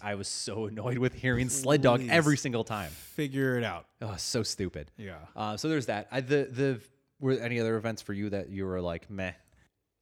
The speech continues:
Speaker 2: I guess the, I, like, not to say that the trail one,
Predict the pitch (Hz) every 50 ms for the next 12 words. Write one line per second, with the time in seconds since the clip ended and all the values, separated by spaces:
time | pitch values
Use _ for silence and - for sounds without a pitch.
0 | _ 170 180 180 - 208 220 220 208 - - - 240 254 262 214 190 - _ -
1 | - 202 180 - - 185 208 196 196 165 - - _ 208 214 202 202 202 - 226
2 | 196 - - 180 175 170 170 143 - 127 - - - 131 131 135 131 135 135 135
3 | 131 131